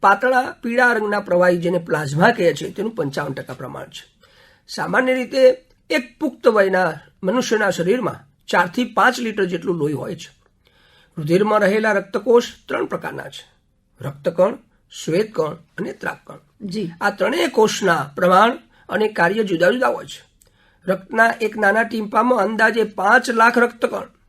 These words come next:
Speaker 2: હમ.
Speaker 1: દસ હજાર શ્વેતકણ અને ત્રણ લાખ જેટલા ત્રાકકણ હોય છે, જ્યારે પ્લાઝમામાં પોષક તત્વો, ગ્લુકોઝ, હોર્મોન્સ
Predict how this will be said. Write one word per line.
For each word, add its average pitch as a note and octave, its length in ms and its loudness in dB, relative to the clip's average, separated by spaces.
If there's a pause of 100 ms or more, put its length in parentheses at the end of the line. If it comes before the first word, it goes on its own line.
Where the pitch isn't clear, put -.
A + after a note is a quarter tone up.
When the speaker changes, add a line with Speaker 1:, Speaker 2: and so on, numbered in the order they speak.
(180)
Speaker 2:
હમ. A3 200 -4 (300)
Speaker 1:
દસ A#3 280 0
હજાર A3 280 2
શ્વેતકણ A3+ 580 2 (260)
અને G3 180 -2
ત્રણ C4 360 0
લાખ G3 160 2
જેટલા F3+ 340 -4
ત્રાકકણ E3+ 420 -12
હોય E3+ 160 -12
છે, - 160 -20 (640)
જ્યારે E3+ 220 2
પ્લાઝમામાં E3+ 760 0 (720)
પોષક C#3+ 260 -4
તત્વો, G3+ 600 -2 (460)
ગ્લુકોઝ, E3 500 0 (520)
હોર્મોન્સ E3+ 560 2